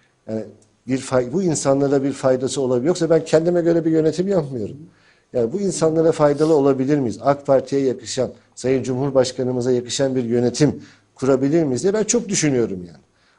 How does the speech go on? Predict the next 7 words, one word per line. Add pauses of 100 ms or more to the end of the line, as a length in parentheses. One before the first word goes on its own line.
Ama (500)
benden
iki
kat
fazla
düşünmesi
lazım